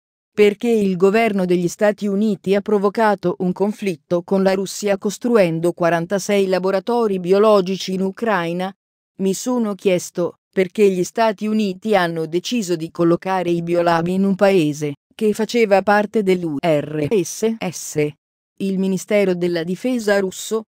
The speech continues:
all'inizio di un'operazione speciale in Ucraina, ha riferito di aver trovato laboratori biologici sul territorio del paese.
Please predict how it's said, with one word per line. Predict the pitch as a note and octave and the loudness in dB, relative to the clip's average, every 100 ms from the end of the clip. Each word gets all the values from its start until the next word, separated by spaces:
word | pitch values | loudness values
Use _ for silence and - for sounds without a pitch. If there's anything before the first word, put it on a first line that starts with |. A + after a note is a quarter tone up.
| _ | _
all'inizio | F3+ G3 G#3 A3 A#3 - G#3 | 0 2 2 2 2 0 -2
di | F#3 | 0
un'operazione | F#3 F#3 F#3 F3+ F3 - G#3 G3 E3+ | 0 0 0 0 -2 -2 0 0 -4
speciale | - F3 G#3+ F#3+ F3 F3 | -6 -4 0 2 0 0
in | F#3 F#3+ | -2 -2
Ucraina, | F#3+ - A3 F3+ E3+ F3+ F#3+ _ - | -4 -2 -2 -2 -4 -6 -8 _ -2
ha | |
riferito | G#3 G#3+ B3 A#3 A3+ F3 | 0 0 0 -2 0 0
di | E3+ | 2
aver | F3+ G3 G3+ | 2 2 0
trovato | G3 G3 G3 F#3 F3 | -2 2 2 2 0
laboratori | E3+ E3+ E3+ F#3+ F3+ E3+ | 2 2 2 2 0 0
biologici | F3 G3+ A3 G3 F#3 F#3 A#3 | 2 4 4 4 0 -6 -8
sul | - A#3 G#3 | -8 -8 -2
territorio | F#3 F3+ F#3 A3 G#3 F#3+ | 0 0 2 4 6 4
del | E3+ E3+ | 0 -2
paese. | F3+ G3 E3 C#3+ C#3 B2+ | 0 0 0 -4 -8 -14